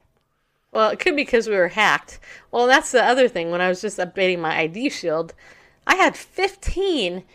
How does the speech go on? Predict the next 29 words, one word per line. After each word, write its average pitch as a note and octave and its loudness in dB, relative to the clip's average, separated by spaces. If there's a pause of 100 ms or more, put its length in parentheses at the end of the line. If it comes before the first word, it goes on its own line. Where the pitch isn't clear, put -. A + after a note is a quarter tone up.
(500)
fifteen G4+ 0
alerts A3+ 2
that G3 0
I G3+ 2
was G#3 -6
hacked - 0
in F3+ -14
three C4 -6
different A3 -6
email F3+ -4
accounts. D3+ -8
So - -6
I F3+ -4
just - -16
got F#3+ -4
done F#3 -6
updating E3+ -4
all E3 -4
the D3+ -10
passwords E3 -10
on D3+ -12
those. D3+ -12 (1040)
Okay. F3 -8 (600)
So - 2
that C#4 4
email D4 0
right B3 2
there A#3 6
is, A#3 0